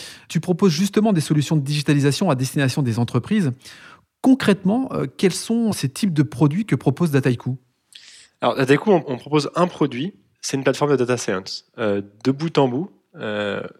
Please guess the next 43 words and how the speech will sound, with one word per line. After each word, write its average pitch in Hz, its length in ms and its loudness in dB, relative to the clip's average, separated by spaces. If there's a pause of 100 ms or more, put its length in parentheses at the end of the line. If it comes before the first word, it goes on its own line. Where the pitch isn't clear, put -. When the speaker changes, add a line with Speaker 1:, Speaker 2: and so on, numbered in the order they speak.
(320)
Speaker 2:
qui 123 260 2
est 127 40 6
à 123 60 6
la 123 140 2
fois 127 500 0 (300)
pour 160 160 0
les 151 120 6
codeurs, 139 480 4 (160)
euh, 113 160 -6
qu'on 110 220 -10
va 98 140 -2
appeler 104 200 -4
donc 104 140 -8
full - 240 -8
code, 143 340 2 (440)
Speaker 1:
Mhm. 110 80 -6
Speaker 2:
euh, 104 340 2
et 131 60 0
aussi 120 260 0
pour 123 180 0
des 117 160 4
gens 120 280 0
qui 123 140 -4
sont 107 300 -4 (240)
low 135 280 6
code 143 280 4
et 107 60 4
no 127 160 2
code, 175 260 0
c'est-à-dire 123 280 0
que 110 120 -4
finalement 120 280 -2
qui - 80 -10
vont 110 120 -8 (140)
peu 147 140 6
coder 139 300 6
ou 170 60 6
qui 139 100 -6
vont 113 120 -2
utiliser 131 240 -2
des 123 100 2
recettes 117 300 0
visuelles. 107 380 -4